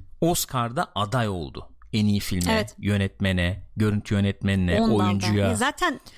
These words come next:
Speaker 2: Alfonso Cuarón tek başına herhalde bir üç beş dalda aday yani.
Speaker 1: Aynen öyle. Ama
Speaker 2: Aslan.
Speaker 1: öbür taraftan da yedi dalda adaylık. Black Panther.
Speaker 2: Evet. Yani çok bekleniyordu ama gene de bence şaşırtıcı bir şey.
Speaker 1: Ne açıdan yaklaşabiliriz yavrum bu olaya?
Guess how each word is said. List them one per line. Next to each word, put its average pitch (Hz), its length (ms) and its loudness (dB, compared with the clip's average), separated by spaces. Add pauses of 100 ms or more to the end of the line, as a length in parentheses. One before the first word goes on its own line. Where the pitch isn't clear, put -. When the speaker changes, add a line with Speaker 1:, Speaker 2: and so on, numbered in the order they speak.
(140)
Speaker 2:
Alfonso 247 380 0
Cuarón 269 400 0
tek 269 200 -4
başına 233 260 -2
herhalde 233 400 0
bir 262 80 -2
üç 240 200 -6
beş 254 220 0
dalda 226 300 0
aday 233 340 0
yani. 185 280 -4
Speaker 1:
Aynen 127 300 0
öyle. 113 400 -4 (340)
Ama 165 180 2
Speaker 2:
Aslan. 208 180 0
Speaker 1:
öbür 226 180 0
taraftan 175 480 -2
da 214 40 -2
yedi 202 360 0
dalda 185 320 2
adaylık. 165 600 -2
Black 180 320 -2
Panther. - 500 -4 (180)
Speaker 2:
Evet. 190 300 -8 (1120)
Yani 247 160 2
çok 359 220 0
bekleniyordu 285 720 0
ama 330 180 2
gene 277 260 0
de 247 120 -2
bence 247 220 0
şaşırtıcı 226 520 -4
bir 180 60 -6
şey. 185 180 -4 (180)
Speaker 1:
Ne 359 80 0 (120)
açıdan 127 280 0
yaklaşabiliriz 98 720 -4
yavrum 90 400 0 (180)
bu 104 180 2
olaya? 85 260 0